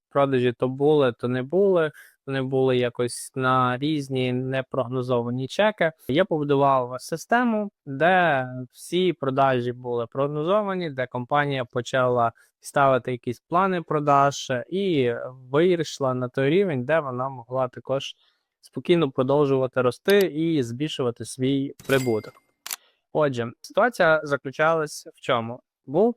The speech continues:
один продавець, який напряму спілкувався з замовниками. Він їх десь собі знаходив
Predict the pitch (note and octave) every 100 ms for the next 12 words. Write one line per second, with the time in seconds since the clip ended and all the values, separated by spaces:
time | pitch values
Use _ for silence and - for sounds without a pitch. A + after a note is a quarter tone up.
0 | - B2+ F#3 F3 C3+ A#2+ B2 F#3+ - -
1 | - C3+ - D#3+ F3 E3 C#3 C3 B2+ B2
2 | A#2+ C3 C#3+ D3+ C3+ B2 B2 C3 C3+ -
3 | B2 B2 B2+ B2 A#2+ B2+ A#2+ A#2 B2 -
4 | B2 C#3+ G3+ F3 C3 B2+ D3 C#3+ - -
5 | B2+ C#3 C#3 C3 B2+ A#2+ B2 - A#3 G3
6 | F3